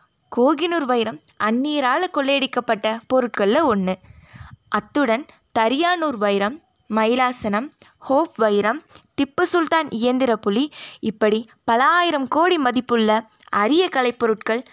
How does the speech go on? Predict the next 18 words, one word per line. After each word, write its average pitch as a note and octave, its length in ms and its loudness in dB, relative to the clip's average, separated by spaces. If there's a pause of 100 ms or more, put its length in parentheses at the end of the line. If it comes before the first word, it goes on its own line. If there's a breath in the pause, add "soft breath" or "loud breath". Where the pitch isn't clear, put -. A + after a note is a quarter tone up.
(180 soft breath)
இந்தியாவில C#4+ 520 0
இருந்து G#3 420 2 (340 loud breath)
அபகரித்து D4 580 0
கொண்டு A3+ 280 0
செல்லப்பட்டது. G3 720 -2 (280 loud breath)
வெளிநாட்டு E4+ 600 0
மியூசியத்துல A3+ 720 -2
இது A3+ 220 -4 (100)
காட்சிக்காக A#3+ 600 -2
வைக்கப்பட்டிருக்கு. F#3+ 800 -2 (1080 soft breath)
அறிவலை E4+ 420 0 (140)
பாட்காஸ்டில் A#3 600 -4 (100)
உங்களுடன் C4+ 520 0
இணைந்திருப்பது G#3+ 680 0 (180)
நான் A3+ 240 0
உங்க G3+ 280 -2
சிவபிரீத்தி. F#3+ 600 -4 (1300 loud breath)
சமீபத்துல C#4+ 720 0